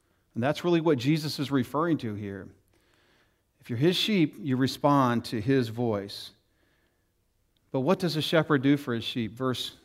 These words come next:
twenty-five, Jesus says, "I give them eternal life,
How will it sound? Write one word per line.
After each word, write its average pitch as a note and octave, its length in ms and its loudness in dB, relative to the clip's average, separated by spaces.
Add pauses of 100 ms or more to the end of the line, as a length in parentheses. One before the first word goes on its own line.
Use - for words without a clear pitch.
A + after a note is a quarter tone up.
(140)
twenty-five, A2 760 -4 (500)
Jesus B2 360 -2
says, A2+ 480 -4 (2000)
"I C3+ 160 -6
give C#3+ 300 -2
them B2 180 2
eternal A2+ 400 -4
life, C#3 560 -12